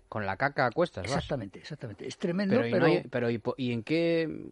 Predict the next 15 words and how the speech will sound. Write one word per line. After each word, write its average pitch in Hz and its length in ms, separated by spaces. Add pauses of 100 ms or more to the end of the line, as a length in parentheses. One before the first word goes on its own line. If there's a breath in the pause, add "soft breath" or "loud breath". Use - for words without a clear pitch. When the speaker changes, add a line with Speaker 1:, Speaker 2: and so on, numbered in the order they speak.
(380)
Speaker 1:
Cuéntame, 170 440
desde 101 420
la 104 160
más, 143 340
eh, 139 420
absoluta 143 360
de 156 80
las 135 120
ignorancias, 147 640 (360 loud breath)
Speaker 2:
No, 147 160
no. 165 160
Speaker 1:
¿en 113 100
qué 147 140
afecta 147 540
a, 127 60